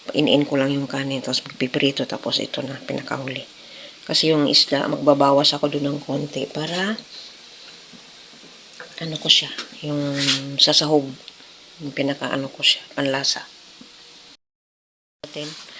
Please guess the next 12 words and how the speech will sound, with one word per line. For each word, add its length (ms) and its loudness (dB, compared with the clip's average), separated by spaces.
Nilag-, 320 4
nilagyan 480 8
ko 80 2
siya 160 6
ng 80 4
ganito 400 4
para 240 4
medyo 240 0
mataas. 640 -4
Hindi 160 -10
siya 240 0
masyadong 640 -4